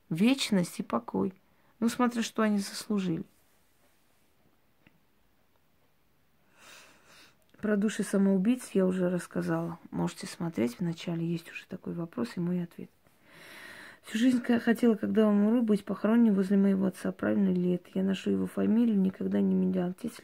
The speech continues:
лежит в ногах моей матери, моей бабки. Можно ли, чтобы меня кремировали, сожгли? Или это лучше не делать? Про кремацию я уже говорила.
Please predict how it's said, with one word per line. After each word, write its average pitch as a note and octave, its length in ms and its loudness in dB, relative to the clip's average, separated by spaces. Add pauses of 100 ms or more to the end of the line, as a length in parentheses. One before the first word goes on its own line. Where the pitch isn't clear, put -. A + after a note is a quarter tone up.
лежит G3+ 220 -4
в - 20 -4
ногах G3 380 -2
моей G3 160 0
матери, F#3 380 -2
моей F3+ 220 0
бабки. F#3 380 -6
Можно G#3+ 240 -2
ли, F#3+ 100 0
чтобы F#3 280 -10
меня F#3 180 -2
кремировали, F3+ 640 -4 (100)
сожгли? F3 380 -10 (480)
Или G3 220 4
это F#3+ 180 0
лучше F3+ 320 -2
не F3+ 140 0
делать? F3+ 260 -2 (300)
Про G3 160 0
кремацию G#3+ 560 2
я F3+ 100 2
уже F3+ 160 -2
говорила. E3+ 540 -4